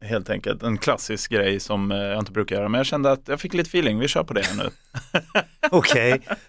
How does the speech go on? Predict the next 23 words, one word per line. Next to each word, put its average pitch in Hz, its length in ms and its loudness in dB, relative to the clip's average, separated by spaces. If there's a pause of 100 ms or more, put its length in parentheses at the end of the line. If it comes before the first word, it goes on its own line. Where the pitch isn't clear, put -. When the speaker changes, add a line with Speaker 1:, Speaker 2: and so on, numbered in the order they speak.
(380)
Speaker 1:
Det 170 60 2
är 214 80 6
inga 214 160 4
svåra 202 320 4
grejer, 120 320 4
det 151 120 4
kan 135 80 4
Speaker 2:
Nej, 139 100 4
Speaker 1:
jag 135 40 0
lova 110 140 2
Speaker 2:
nej. 107 60 2
Speaker 1:
i 107 40 4
alla 101 100 -2
fall. 101 220 -2 (480)
Eh, 131 120 4
är 143 340 4
du 196 100 2
redo? 202 340 4 (360)
Speaker 2:
<laughs> - 420 -6
Okej. 113 400 2 (720)
Speaker 1:
<laughs> 147 40 -4 (520)
Favoritmaträtt? 202 1160 0 (240)
Speaker 2:
Fortfarande 131 480 2